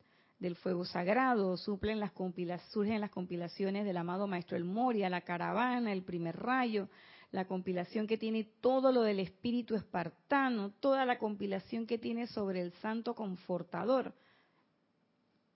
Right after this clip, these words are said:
Y así seguirán, ah, surgiendo muchas más cosas. ¿Y eso es por qué? A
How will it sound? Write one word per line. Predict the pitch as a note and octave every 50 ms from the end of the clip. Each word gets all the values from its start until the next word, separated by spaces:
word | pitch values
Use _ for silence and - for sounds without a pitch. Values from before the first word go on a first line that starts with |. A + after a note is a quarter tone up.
| _ _ _ _ _ _ _ _ _ _ _ _ _ _ _ _ _ _ _ _ _ _ _ _ _ _
Y | - F#3
así | F3+ - - - D#4
seguirán, | - - F4 C#4 C4 B3 B3 D4 D#4 D#4+ - _ -
ah, | A3 G#3+ A3 - - - -
surgiendo | A3 G3+ G3 - C4+ C4+ D4 D4 D4 C4+ - - -
muchas | B3+ B3+ C4+ D4 F4 F#4+ - - D4+ C#4 C4+
más | C#4 C4 B3+
cosas. | - - D4 C#4+ C#4 - A#3+ A3+ - _ -
¿Y | G#3+ A3+ C4
eso | C#4+ C#4 -
es | D4 -
por | - A3+ A3+ A3+ A3
qué? | - D4+ C#4+ A3 G#3 - - - - _ _ _ _
A | - - F3 F3